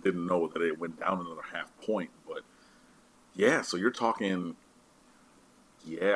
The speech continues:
I think it's gonna be under, 'cause I think that the defenses for both teams are the best units on the field. Uh, I think Miami's offense is clearly better than Florida State's offense, although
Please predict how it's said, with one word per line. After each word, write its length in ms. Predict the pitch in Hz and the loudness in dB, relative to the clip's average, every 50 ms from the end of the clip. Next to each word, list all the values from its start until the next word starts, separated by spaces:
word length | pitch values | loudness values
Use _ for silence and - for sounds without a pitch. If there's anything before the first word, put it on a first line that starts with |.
| - 90 | 4 4
I 60 | 98 | 2
think 240 | 98 - - - - | 2 0 -2 -2 -2
it's 120 | 202 - | -2 0
gonna 140 | - 107 101 | 0 0 0
be 140 | 82 92 85 | 0 0 2
under, 420 | 82 92 107 113 90 80 - - - - - - - - - | 2 2 2 2 0 -2 -4 -4 -8 -20 -20 -20 -14 -8 -4
'cause 120 | 90 85 | 0 2
I 60 | 90 85 | 2 2
think 240 | - 110 104 104 | 2 0 0 2
that 160 | - 92 82 80 | 2 0 0 -2
the 200 | 80 - - 98 | -6 -6 -4 -4
defenses 400 | 101 - 107 104 98 107 98 - | -2 -2 -2 -2 -2 -2 -4 -4
for 120 | - 87 | -4 -6
both 340 | 78 - 87 90 87 - - | -4 0 0 0 0 0 -2
teams 340 | - 95 95 92 90 85 - | -2 -2 0 0 -2 -2 -2
are 240 | 73 80 80 78 76 - | -2 -2 -2 -2 -4 -6
the 60 | - - - - | -10 -14 -6 0
best 260 | 87 85 80 - - | 0 0 0 0 -2
units 500 | 85 90 95 98 98 95 - - - - - - - - - - - | -6 -4 -2 0 -2 -2 -4 -8 -12 -14 -14 -18 -20 -20 -20 -10 -4
on 200 | - 87 85 78 | -2 -2 -2 -2
the 60 | 76 - - - | -6 -12 -12 -8
field. 460 | - 104 98 95 92 87 90 87 - - - - - _ - | -4 0 2 4 4 4 2 0 -2 -6 -20 -20 -20 _ -4
Uh, 160 | - 78 78 | -2 0 2
I 60 | 76 80 | 0 0
think 200 | - 92 87 78 | 0 -2 -4 -4
Miami's 420 | 80 82 82 90 90 87 87 - - | -2 -2 0 0 0 -2 -4 -6 -2
offense 500 | - 85 85 85 - 90 87 87 85 - | 0 0 0 0 -2 -6 -6 -6 -6 -8
is 100 | 82 - | -10 -10
clearly 300 | - - 92 85 80 78 | -6 -2 -2 -2 -2 -4
better 300 | 76 - - 85 82 85 | -4 0 2 2 2 2
than 440 | 82 80 85 82 82 78 78 76 73 - - _ _ - | -2 -2 -4 -4 -2 -4 -6 -8 -10 -14 -20 _ _ -2
Florida 260 | - 104 90 82 85 | 0 2 2 2 2
State's 320 | - - 90 78 - - - - - _ - | 0 0 0 0 0 -4 -14 -20 -8 _ 2
offense, 480 | 85 85 82 - - 87 85 85 - - - | 4 4 4 4 0 -4 -4 -4 -4 0 4
although 640 | 92 92 90 85 82 - 92 90 90 90 95 101 | 6 8 8 6 6 2 2 4 6 6 6 4